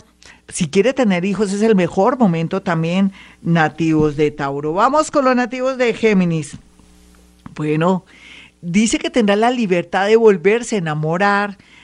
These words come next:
de que también podrá deshacerse, perdóneme la palabra, liberarse, de pronto llegar a un,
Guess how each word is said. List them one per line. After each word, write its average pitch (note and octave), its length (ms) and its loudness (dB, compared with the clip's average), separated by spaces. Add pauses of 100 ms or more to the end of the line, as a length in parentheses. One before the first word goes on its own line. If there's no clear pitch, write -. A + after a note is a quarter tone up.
(120)
de G3+ 180 2
que G3+ 180 2
también F#3 380 -2
podrá G3+ 540 0
deshacerse, F#3 800 -2
perdóneme D#3 500 0
la F#3+ 160 0
palabra, D#3+ 540 0
liberarse, D#3+ 880 -2 (460)
de - 80 -6
pronto E3+ 340 -4
llegar F3 400 0
a F#3 60 0
un, D#3 500 -6